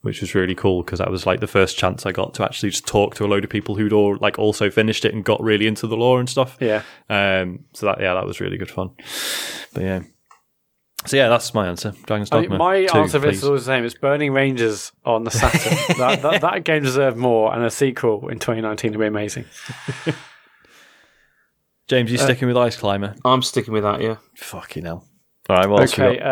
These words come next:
Speaker 2: uh, we'll, we'll, we had loads of great questions, but we're gonna end it on this one.
Speaker 1: Right.
Speaker 2: Um, a futile exercise at futile exercise on Twitter. "I'm seeming to get a thumbs up for all of you doing an escape room together.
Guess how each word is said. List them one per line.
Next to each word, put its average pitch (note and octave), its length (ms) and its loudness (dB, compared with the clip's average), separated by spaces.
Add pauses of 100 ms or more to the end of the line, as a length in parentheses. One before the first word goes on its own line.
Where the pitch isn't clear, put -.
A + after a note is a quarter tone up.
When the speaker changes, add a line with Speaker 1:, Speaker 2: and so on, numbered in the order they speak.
(140)
Speaker 2:
uh, C#3 40 0
we'll, C3+ 220 0
we'll, C#3 280 2
we D3 200 0
had E3 140 0
loads E3 140 2
of D3+ 60 -2
great D#3+ 120 2
questions, C3+ 300 -2
but C3+ 140 0
we're C3 140 2
gonna C3 180 2
end C#3+ 180 0
it D3 40 2
on C3+ 120 -4
this C#3+ 240 -2
one. A2+ 260 -4
Speaker 1:
Right. B2 720 2
Speaker 2:
Um, C3 920 -4 (160)
a E3 100 4
futile D#3+ 320 2
exercise A#2+ 560 0
at C3+ 240 0
futile C3 400 -4
exercise A#2+ 420 0
on A2 60 -6
Twitter. B2 340 0 (360)
"I'm G#3+ 180 4
seeming G#3 300 0
to E3 60 -8
get F#3+ 120 2
a C#3 80 0
thumbs F3 400 -2
up A#2+ 280 2 (300)
for D3 120 2
all D#3 140 6
of C3 100 2
you B2+ 340 4
doing B2+ 260 0
an B2+ 60 0
escape D#3+ 500 0
room A#2+ 140 0
together. G#2 480 0